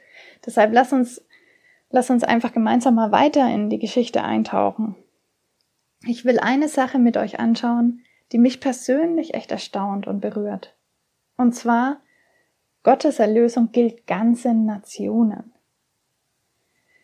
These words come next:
Das ist tatsächlich eine biblische Wahrheit, die ich sehr wenig verinnerlicht habe, weil ich einfach in einer sehr individualistischen Gesellschaft aufgewachsen bin.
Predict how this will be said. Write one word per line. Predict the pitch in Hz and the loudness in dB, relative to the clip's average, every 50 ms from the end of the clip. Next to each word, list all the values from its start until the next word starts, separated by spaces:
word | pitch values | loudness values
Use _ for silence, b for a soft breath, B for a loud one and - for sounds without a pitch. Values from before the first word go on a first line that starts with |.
| _ _ _ _ | _ _ _ _
Das | _ - 240 240 - | _ -4 -2 -2 -4
ist | 294 - - | -6 -2 -2
tatsächlich | 254 233 - - 247 240 285 277 - - 214 214 233 233 - - | -2 -2 0 2 2 2 2 2 -2 -2 0 0 0 0 0 2
eine | 240 233 233 | 2 2 2
biblische | 233 247 247 240 240 233 - 240 208 | 2 0 -2 0 -2 -2 -2 -2 -4
Wahrheit, | 208 208 233 285 311 320 330 349 359 - - - _ _ _ _ _ _ _ - | -2 -2 -2 -2 -2 -2 -2 -2 -4 -6 -12 -20 _ _ _ _ _ _ _ -2
die | 233 - - - _ _ | -2 -2 -4 -8 _ _
ich | - 247 285 311 - - - - _ _ | -2 -2 -2 -2 -4 -10 -18 -20 _ _
sehr | - - - 240 220 220 208 202 | -20 -4 -2 -2 0 0 -2 -2
wenig | 214 202 196 196 190 196 185 - - | -4 -4 -4 -4 -6 -8 -10 -12 -12
verinnerlicht | _ 226 - - 208 202 202 196 196 196 185 - - - | _ -8 -6 -6 -6 -8 -8 -10 -10 -12 -14 -14 -14 -12
habe, | 208 196 196 202 - - _ _ _ _ _ _ _ _ _ | -12 -10 -12 -12 -14 -20 _ _ _ _ _ _ _ _ _
weil | - 254 269 277 | 0 0 0 2
ich | 277 269 | 0 0
einfach | 277 277 269 277 254 | -2 0 0 0 2
in | 240 226 | 2 2
einer | 220 220 214 220 220 220 b b b b b b b b b b b b b b _ _ | 2 2 0 0 0 -2 b b b b b b b b b b b b b b _ _
sehr | - - - 285 302 330 311 | -18 2 4 4 4 4 2
individualistischen | 294 285 269 247 220 240 233 233 220 226 233 247 277 269 - - 202 202 - 196 | 2 2 2 4 2 2 4 4 2 4 4 4 4 2 -2 -6 -6 -4 -4 -4
Gesellschaft | 180 196 190 - 214 202 202 196 - 202 175 - - - | -4 -4 -4 -4 -4 -4 -4 -4 -4 -8 -8 -8 -8 -6
aufgewachsen | - 208 208 202 - - 202 214 104 202 - - - 202 208 | -4 -4 -4 -4 -6 -8 -8 -6 -8 -10 -8 -10 -10 -8 -8
bin. | 214 208 208 208 202 | -6 -6 -6 -8 -8